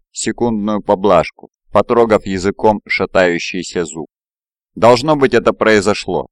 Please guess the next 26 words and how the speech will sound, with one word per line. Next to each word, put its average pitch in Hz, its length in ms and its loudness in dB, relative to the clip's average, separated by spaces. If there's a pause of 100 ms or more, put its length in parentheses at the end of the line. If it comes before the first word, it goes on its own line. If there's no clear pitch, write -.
(100)
когда 101 320 2
он 110 240 2
ударился 98 600 2
головой 95 480 2 (100)
о 85 140 0
боковину 90 540 -2
кресла. 76 520 -6 (720)
Его 131 260 4
позабавила 131 680 4
мысль, 80 500 -8
что - 280 -4
с - 120 -6
этого 98 360 0
начнется 95 600 -6
деградация, 90 840 -2 (460)
поскольку 120 520 2
они 123 240 4
находились 80 720 -6
очень 101 400 -4
далеко 101 520 2
от 78 200 -2
безопасного 87 800 0
пространства 85 840 -4 (100)
и 92 120 -6
доступного 90 640 -4
снабжения. 78 680 -8